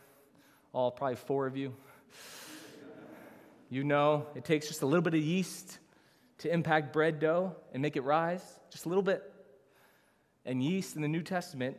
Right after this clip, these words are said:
is often a symbol of permeating sin and false doctrine. Just takes a little bit and let it do its work. But healthy Christians do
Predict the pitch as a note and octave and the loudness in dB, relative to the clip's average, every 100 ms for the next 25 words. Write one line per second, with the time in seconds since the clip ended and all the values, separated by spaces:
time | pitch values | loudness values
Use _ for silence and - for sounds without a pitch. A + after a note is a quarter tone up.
0 | - C3+ C#3 D#3+ E3+ F3+ D#3+ C#3+ - F3+ | -12 -12 0 0 0 -2 -4 -6 -4 -4
1 | C3 B2+ - - _ _ _ _ C3 - | -2 -4 -6 -20 _ _ _ _ -10 -10
2 | - E3 F#3 F3+ F3+ E3+ E3+ C#3 - D#3 | -4 -2 0 -2 -4 -4 -6 -6 -6 -4
3 | A2+ G2+ - _ C3+ C3 D3+ C#3+ - C#3 | -4 -6 -12 _ -10 -4 -2 -2 -2 -6
4 | A#2+ - G2 - _ _ _ _ _ _ | -6 -10 -18 -18 _ _ _ _ _ _
5 | _ _ _ _ _ - D#3 D#3 D3+ D3+ | _ _ _ _ _ -14 -12 -8 -6 -4
6 | A#2 - - _ _ _ _ _ _ _ | -6 -8 -20 _ _ _ _ _ _ _
7 | _ _ _ _ G#2+ A#2+ C3 C3 B2+ - | _ _ _ _ -8 -6 -6 -8 -10 -12
8 | A#2+ - - _ _ _ _ _ _ _ | -16 -16 -20 _ _ _ _ _ _ _
9 | _ _ _ _ _ _ _ _ _ _ | _ _ _ _ _ _ _ _ _ _
10 | _ - - - E3 - F#3 E3+ D3+ - | _ -20 -20 -6 -6 -4 -6 -6 -8 -12
11 | _ - C#3+ - G#2 - - - _ _ | _ -10 -10 -10 -14 -16 -20 -20 _ _
12 | _ C3+ C3+ E3+ C3 | _ -8 -4 0 0